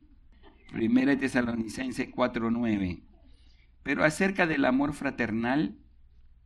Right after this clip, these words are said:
Fíjense cómo Pablo escribe a aquellos que eran nuevos y habían crecido en medio de persecución. "No tenéis necesidad de que os escriba, porque vosotros mismos habéis aprendido de Dios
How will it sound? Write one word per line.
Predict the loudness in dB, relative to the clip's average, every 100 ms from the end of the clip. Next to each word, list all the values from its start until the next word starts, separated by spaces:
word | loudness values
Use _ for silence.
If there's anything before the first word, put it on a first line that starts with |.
| -12 -2
Fíjense | -2 0 -4
cómo | -2 -2 0
Pablo | 2 0 0
escribe | -6 -4 -2 -2
a |
aquellos | -4 -6 -6
que | -6
eran | -6 -6 -4
nuevos | -4 -4 -6 -12 -10
y | -8 -6
habían | -4 -2 -4
crecido | -6 -10 -6 -6
en | -4
medio | -4 -2
de | -4 -8
persecución. | -12 -16 -18 -18 -12 -8 -8 -10 -20 -20 -20 -20 -20 -20 -20 -20 -4
"No | -2 2
tenéis | 4 4 4
necesidad | 0 -2 -8 -4 -2 -2
de | -4
que | -8
os | -12
escriba, | -12 -8 -6 -4 -6
porque | -8 -8 -8
vosotros | -8 -8 -8 -8 -6
mismos | -4 -4 -4 -6 -4
habéis | -4 -4 -4
aprendido | -6 -6 -6 -4 -4 -4
de | -4
Dios | -2 -2